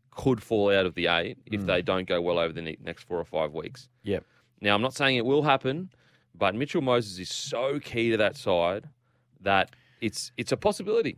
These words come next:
Speaker 1: It, it really is.
Speaker 2: Well, he's, he's leading, he's leading the competition for try assists
Speaker 1: Mm.
Speaker 2: and,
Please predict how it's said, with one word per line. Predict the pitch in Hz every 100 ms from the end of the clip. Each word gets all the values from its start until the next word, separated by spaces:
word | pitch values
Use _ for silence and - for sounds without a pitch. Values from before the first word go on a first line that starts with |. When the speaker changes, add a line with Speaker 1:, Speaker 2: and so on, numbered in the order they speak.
| -
Speaker 1:
It, | 131 143
it | 143
really | 160 165 151 135
is. | 92
Speaker 2:
Well, | 147 156 147
he's, | 139 147 131 135
he's | 139 135
leading, | 127 143 151 147 143 131
he's | 110 120 117
leading | 131 147 151 143
the | 117
competition | 117 104 120 107 107
for | 95
try | - 104 107
assists | 101 67 - -
Speaker 1:
Mm. | 95 95 80 _ _ _ - - _ _ -
Speaker 2:
and, | 110 104 101 95